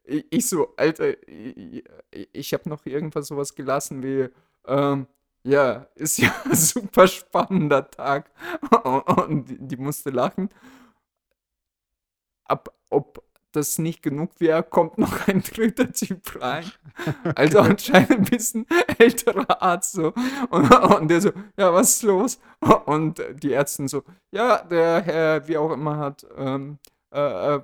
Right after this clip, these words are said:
Speaker 1: Probleme <laughs> mit seinem rechten Ohr." Und die so, "Alter, wie, wie, wie, wie lange soll das noch weiter so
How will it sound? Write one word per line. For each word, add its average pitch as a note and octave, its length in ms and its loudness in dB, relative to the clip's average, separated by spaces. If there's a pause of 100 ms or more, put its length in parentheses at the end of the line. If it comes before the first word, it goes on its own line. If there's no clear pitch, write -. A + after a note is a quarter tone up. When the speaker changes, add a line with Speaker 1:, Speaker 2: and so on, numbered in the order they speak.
(220)
Speaker 1:
Probleme E3 540 -6
<laughs> - 0 -
mit - 280 0
seinem A3+ 400 0
rechten - 460 -4
Ohr." F3 500 0 (400)
Und - 260 -4
die G#3+ 80 -12
so, B3 200 -6 (100)
"Alter, G3 600 -2 (220)
wie, C4+ 120 -4 (500)
wie, G#3 280 6
wie, G#3 280 4
wie - 40 0
lange G#3 240 2
soll G#3 200 4
das F#3+ 360 -4
noch G#3+ 200 -2
weiter G3 360 -2
so - 160 -6